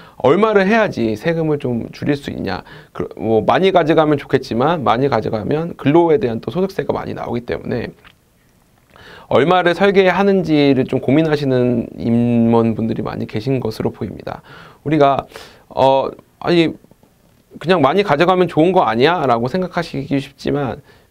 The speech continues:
지나치게 이 그 급여를 많이 책정하다 보면 추후에 연말정산이나 요 나중에 소득세 신고 시에 세금이 과도하게 많이 나와서 "아, 세금이 너무 많다"라고 불만을 가지시는 경우가 많습니다.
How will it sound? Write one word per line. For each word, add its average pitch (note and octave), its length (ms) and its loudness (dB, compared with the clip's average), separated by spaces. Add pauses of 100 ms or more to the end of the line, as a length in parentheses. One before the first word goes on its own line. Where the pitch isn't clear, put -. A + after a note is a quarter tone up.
(280)
지나치게 D3 840 2
이 A#2 580 -2 (640)
그 G2+ 160 -8
급여를 D3 360 0
많이 B2+ 280 -4
책정하다 D#3 480 -6
보면 B2+ 400 -6 (360)
추후에 D3 480 -2
연말정산이나 A#2+ 760 -4
요 G#2 320 -8 (140)
나중에 - 340 -12
소득세 G#3 380 -2
신고 C#3 280 -4
시에 A2 400 -6 (280)
세금이 F3 480 0
과도하게 D3 480 2
많이 A2+ 200 0
나와서 G#2+ 520 -4 (260)
"아, C#3 140 0
세금이 F#3 320 -2
너무 B2+ 160 2
많다"라고 - 640 -2
불만을 A#2 720 -4
가지시는 A2+ 460 -6
경우가 G2+ 280 -8
많습니다. - 560 -18